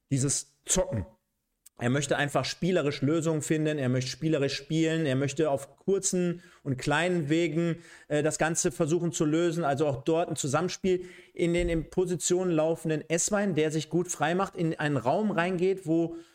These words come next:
wo du ja dementsprechend, äh, nicht ganz so einfach, äh, die Möglichkeiten hast, aber so wie er es dann in dieser Situation löst, das zeigt natürlich seine komplette Klasse. Und ich glaube, vorwegzunehmen, dass es eine der Aktionen ist, die du gerade so ein bisschen angeteast hast.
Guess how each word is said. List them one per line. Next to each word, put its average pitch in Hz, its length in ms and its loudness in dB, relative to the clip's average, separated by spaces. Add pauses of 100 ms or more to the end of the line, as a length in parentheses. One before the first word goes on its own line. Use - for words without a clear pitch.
(180)
wo 156 160 2
du 170 100 2
ja 160 300 2
dementsprechend, 160 880 -2
äh, 156 260 0
nicht 165 380 -4
ganz 214 260 0
so 214 60 0
einfach, 147 580 0
äh, 147 560 -2
die 131 100 0
Möglichkeiten 156 540 0
hast, 175 320 -2
aber 139 360 0 (420)
so 139 160 0
wie 175 120 0
er 185 220 2
es 196 140 -4
dann 175 160 0
in 170 120 2
dieser 180 280 0
Situation 175 520 0
löst, 175 360 0
das - 180 -2
zeigt 165 220 -2
natürlich 160 320 0
seine 165 180 2
komplette 175 400 -2
Klasse. 175 320 0
Und 127 120 2
ich 123 120 -4
glaube, 170 400 2
vorwegzunehmen, 165 760 0
dass 160 200 0
es - 200 -6
eine 165 360 0
der 156 180 0
Aktionen 170 400 -2
ist, 165 220 -4
die 165 80 -2
du 151 100 2
gerade 143 280 0
so 151 80 0
ein 147 100 0
bisschen 175 320 0
angeteast 160 520 -2
hast. 175 280 -2